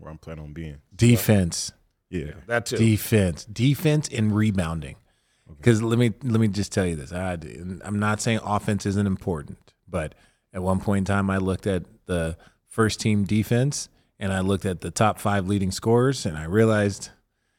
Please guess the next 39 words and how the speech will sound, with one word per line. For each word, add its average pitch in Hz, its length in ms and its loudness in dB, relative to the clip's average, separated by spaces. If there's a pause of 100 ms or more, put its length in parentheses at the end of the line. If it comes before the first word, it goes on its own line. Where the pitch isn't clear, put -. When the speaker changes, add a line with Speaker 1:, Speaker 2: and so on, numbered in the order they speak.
(320)
Speaker 2:
um, 85 520 -2 (460)
the 85 240 -6
offense 95 520 0
is, 78 260 -8
is, 87 380 -6 (120)
is 92 140 -4
gonna 98 180 -2
get 92 220 -4
you 101 80 -2
a - 20 -4
lot 90 200 -2
of 87 40 -4
money, 92 240 -2
but 82 200 -6
the 80 60 -6
defense 92 460 -2
gets - 280 -10
you 90 120 -4
on 80 120 -4
the 76 80 -10
court, 69 340 -8
especially 127 480 2
as 101 80 -6
a 107 60 -8
young 98 180 -8
player. 87 240 -12
If 85 80 -12
you 123 100 -6
defend 123 480 -4
and 117 140 -2
rebound, 120 520 -2 (280)
Christian 127 380 -2
Brown, 107 440 0
you 104 140 -4
look 104 160 -4
at 101 60 -8
what 101 100 -4
he 101 160 -6
did. 101 300 -6